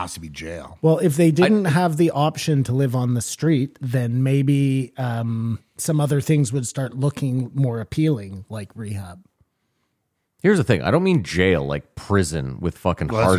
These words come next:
Speaker 3: hardened
Speaker 1: said.
Speaker 3: Yeah, okay, I get it. What I mean, though, is, like, you know, there's levels to prison. Like, if they could cl-, if they could somehow designate certain prisons and just say, "Listen, all the drug addicts who are nonviolent are gonna go here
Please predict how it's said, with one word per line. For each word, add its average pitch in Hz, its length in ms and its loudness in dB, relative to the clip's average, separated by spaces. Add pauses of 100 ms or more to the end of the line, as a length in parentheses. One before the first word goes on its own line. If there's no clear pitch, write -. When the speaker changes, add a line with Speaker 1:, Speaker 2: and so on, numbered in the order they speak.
(120)
Speaker 3:
hardened - 20 -2
Speaker 1:
said. 80 400 -8
Speaker 3:
Yeah, 107 140 2
okay, 101 240 -2
I 87 60 0
get 90 180 2
it. 71 160 -6
What 117 100 4
I 131 80 8
mean, 139 220 6
though, 113 200 4
is, 90 140 -2
like, 92 280 0 (720)
you 139 80 2
know, 76 160 0
there's 95 200 0
levels 104 480 2
to - 100 -8
prison. 117 520 -2 (220)
Like, 92 120 0
if 90 120 0
they 139 120 4
could 135 220 -4
cl-, - 160 -8
if - 140 -4
they 151 100 2
could 131 240 -4 (920)
somehow 113 340 2
designate 87 720 2
certain 98 380 -4
prisons 71 460 0
and 78 120 -4
just 82 160 -4
say, 90 100 -4
"Listen, 82 440 -2 (360)
all 92 160 2
the 110 100 2
drug 87 340 2
addicts 69 640 -4
who 80 120 -6
are 80 80 0
nonviolent 82 880 2 (500)
are 87 80 -2
gonna 87 120 2
go 90 260 4
here 80 440 -2